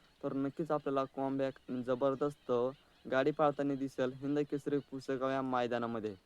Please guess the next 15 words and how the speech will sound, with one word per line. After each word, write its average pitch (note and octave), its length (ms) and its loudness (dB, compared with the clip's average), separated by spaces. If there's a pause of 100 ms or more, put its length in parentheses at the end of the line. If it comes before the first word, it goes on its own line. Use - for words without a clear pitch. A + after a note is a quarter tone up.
तर D3+ 100 6
मंडळी, D#3+ 320 4
तुम्हाला D3+ 340 2
काय D#3 140 4
वाटतं, C#3 280 4
येणाऱ्या C3+ 400 2
हिंद C#3 160 2
केसरी D3 320 -2
पुसेगाव C#3 440 0
या C#3 100 4
मैदानामध्ये C3 600 2
नवम C3+ 280 0
हिंद D3+ 160 2
केसरी C#3 340 -2
बकासूरचा C3 760 0